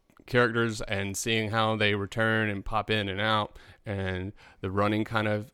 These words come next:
style of jokes and specificity of some of the callbacks. Ultimately, we're deciding with the show, well, how are we gonna approach it? Are we going to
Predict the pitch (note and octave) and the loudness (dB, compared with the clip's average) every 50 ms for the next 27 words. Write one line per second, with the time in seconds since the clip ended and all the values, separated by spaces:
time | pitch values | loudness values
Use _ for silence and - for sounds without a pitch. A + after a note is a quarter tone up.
0 | _ - - - - - G#2+ G#2+ A2 A2 A2 G#2+ G#2+ - A#2 A2 A2 G#2+ G#2+ - | _ -12 -10 -4 2 6 8 8 8 8 6 4 0 0 2 4 4 4 2 0
1 | - - - - - - G#2 G2 G2+ - - - - - - - - - G#2 G2+ | -4 -8 -6 -6 -6 -6 -6 -6 -6 -6 -8 -10 -10 -10 -10 -4 0 0 0 0
2 | - - - - A2+ - - - A2 G#2 G2 - - G#2+ G2 F#2 - - - A2+ | 0 -4 -6 -6 -4 -4 -4 -4 -4 -4 -4 -6 -6 -6 -6 -8 -4 0 2 4
3 | A#2 - B2 B2 B2+ C#3+ - - - - - - - - _ _ _ - E3+ F3+ | 4 6 6 6 6 6 2 -2 -12 -14 -14 -16 -18 -20 _ _ _ 8 8 8
4 | G3+ G#3 G3+ G3 G3 G3 F3+ E3 - G3 F#3 F3+ F3 D#3 D3 - G#3 G3 D#3 A#2 | 10 8 8 10 8 8 8 8 8 8 8 8 8 6 6 6 6 6 8 8
5 | A2+ G#2+ A#2+ C#3+ C#3 C#3+ C#3+ C3 C3+ C3 C3+ A#2+ - - D#3 D3 - - A2+ G2+ | 6 6 6 8 8 8 8 6 6 6 6 6 6 8 8 6 6 4 0 -2
6 | - - G#2+ G#2+ A2+ A#2 A2+ B2 A#2+ A#2+ A#2 A2 A#2 A#2 A2 G#2 | 2 2 4 4 4 4 6 6 6 6 6 6 6 4 4 4